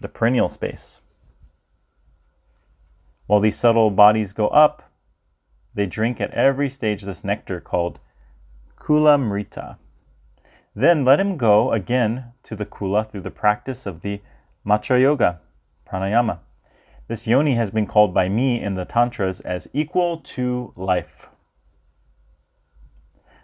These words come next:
Again, let him be absorbed in that yoni where dwells the fire of death, the nature of Shiva. Thus has been described by me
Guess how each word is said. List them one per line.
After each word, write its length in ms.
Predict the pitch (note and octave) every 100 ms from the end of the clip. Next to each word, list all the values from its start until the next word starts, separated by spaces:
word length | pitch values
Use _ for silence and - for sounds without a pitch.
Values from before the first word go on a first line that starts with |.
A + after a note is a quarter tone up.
| _
Again, 440 | G2+ G2 D#3+ D#3 F3+ _ _ _ _
let 160 | - F#3
him 100 | A3+
be 120 | G3+
absorbed 500 | E3 G2 A2+ A#2 A2
in 140 | G2+ F#2+
that 240 | G#2 G2
yoni 380 | G#2 B2 A2 A2+ - _ _ _ -
where 160 | D3+
dwells 260 | E3 D3 C3+
the 100 | G2+
fire 400 | - A2+ A#2+ D3
of 100 | B2
death, 380 | E3 F3+ - _ _ _ _ _
the 80 | F#2+
nature 300 | G2 G#2 A#2+
of 100 | -
Shiva. 460 | - C3+ A2 F2 _ _ _ _ _ _ _ -
Thus 260 | D#3 D#3+
has 120 | C3
been 220 | G2+ A2 G2
described 480 | - - A#2 C3
by 160 | G#2 E2+
me 260 | E2 F2+